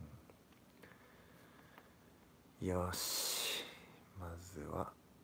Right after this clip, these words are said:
あ、このライブ配信でも見るか。あれ、なんかサブチャンの登録者が増えてる気がする。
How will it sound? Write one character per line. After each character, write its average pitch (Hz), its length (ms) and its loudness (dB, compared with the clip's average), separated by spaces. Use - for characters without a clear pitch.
あ、 90 120 0
こ 98 60 -2
の 101 160 2
ラ 104 160 6
イ - 20 4
ブ 104 80 4
配 101 240 4
信 78 260 -2
で 76 60 -2
も 73 80 -2
見 82 120 -2
る 80 100 2
か。 - 340 -2
あ 107 100 4
れ、 120 80 6
な 120 100 6
ん 123 80 4
か - 100 2
サ - 140 2
ブ 104 120 4
チ 117 80 -4
ャ 135 60 8
ン 131 60 8
の 131 80 6
登 123 240 6
録 120 160 4
者 80 160 4
が 82 80 0
増 - 140 0
え 90 40 4
て - 160 -2
る 76 160 0
気 - 140 -12
が 98 80 -4
す - 100 -14
る。 - 80 -14